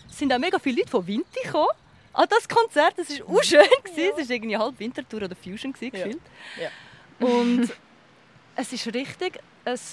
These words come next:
Speaker 1: me-, ein richtig schönes Konzert gewesen zum Spielen, weil so viel zurückgekommen ist vom Publikum.
Speaker 2: Mhm.
Speaker 1: Und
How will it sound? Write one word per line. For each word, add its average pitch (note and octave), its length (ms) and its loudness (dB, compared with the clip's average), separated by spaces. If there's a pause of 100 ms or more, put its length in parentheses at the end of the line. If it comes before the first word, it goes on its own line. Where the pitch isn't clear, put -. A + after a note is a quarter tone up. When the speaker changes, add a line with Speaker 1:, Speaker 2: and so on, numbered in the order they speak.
(120)
Speaker 1:
me-, A#3+ 240 -6
ein - 340 -16
richtig - 280 -10
schönes C4+ 260 -6
Konzert A#3+ 360 -8
gewesen - 160 -14
zum G#3+ 140 -8
Spielen, A#3 400 -6
weil G#3 120 -2
so G#3+ 200 -4
viel A3 220 -6
zurückgekommen - 420 -8
ist - 80 -12
vom F#3+ 120 -12
Publikum. A3 480 -8
Speaker 2:
Mhm. F#3+ 160 -8 (640)
Speaker 1:
Und G#3+ 180 -6